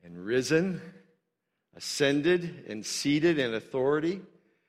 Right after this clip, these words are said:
and all things will be brought to Him. Amen.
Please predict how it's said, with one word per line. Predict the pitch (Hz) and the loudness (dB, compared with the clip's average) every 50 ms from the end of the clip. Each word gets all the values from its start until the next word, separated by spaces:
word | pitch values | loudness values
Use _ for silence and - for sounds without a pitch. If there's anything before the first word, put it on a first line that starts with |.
| _ _ _ - | _ _ _ -14
and | 90 95 | -8 -2
all | 107 113 123 139 151 160 160 165 | 0 4 6 8 8 8 8 6
things | 165 - - 156 139 117 107 98 90 - | 4 4 2 2 2 2 -2 -6 -10 -12
will | - | -10
be | 101 95 107 | -10 -8 -10
brought | 98 - 113 110 107 110 - - | -8 -6 -4 -2 -2 -4 -4 -8
to | - 117 | -14 -16
Him. | 110 - - 104 98 104 104 98 98 _ _ _ _ _ _ _ _ _ _ _ _ _ _ _ _ _ _ _ _ _ _ _ | -16 -14 -14 -14 -14 -14 -16 -18 -20 _ _ _ _ _ _ _ _ _ _ _ _ _ _ _ _ _ _ _ _ _ _ _
Amen. | - 113 123 143 170 196 190 143 113 | -10 -6 -4 -2 -2 0 -2 -4 -6